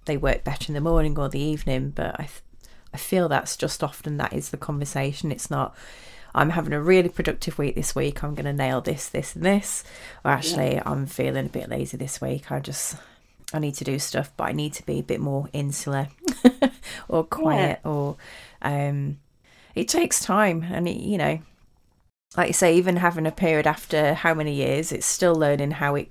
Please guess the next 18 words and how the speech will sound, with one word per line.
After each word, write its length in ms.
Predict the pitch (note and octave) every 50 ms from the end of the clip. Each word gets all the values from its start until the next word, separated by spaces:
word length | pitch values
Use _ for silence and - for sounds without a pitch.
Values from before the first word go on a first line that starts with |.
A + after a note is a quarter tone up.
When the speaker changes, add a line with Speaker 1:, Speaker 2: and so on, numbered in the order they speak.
| - - -
Speaker 1:
can 220 | - F3 D3 D3 D3+
work, 420 | D#3+ F3 F3 D3 C#3+ - - -
'cause 300 | - E3 D#3 - - - - - - - - - - -
it's 260 | E3 E3+ - - -
not 280 | G3+ G3 F#3+ - - -
the 80 | D#3
same 440 | - - G3 E3+ F3 G3 G#3 G#3 G3 - -
in 160 | E3 E3+ E3
each 140 | E3 - -
stage 460 | - - E3+ D#3 D3+ D3+ D3+ - -
of 140 | D3+ - -
your 140 | D3 D3 D3+
life, 320 | E3+ F3 E3+ F3 - -
is 160 | F3+ - -
it? 140 | D3+ C#3 -
It 180 | - - - -
changes. 720 | - - F#3 F3+ F3+ E3+ - D3+ C#3+ C#3+ D3 - - - - - - - - - - - - - - - - - - - - G3
Speaker 2:
Yeah. 220 | F3 D#3 D3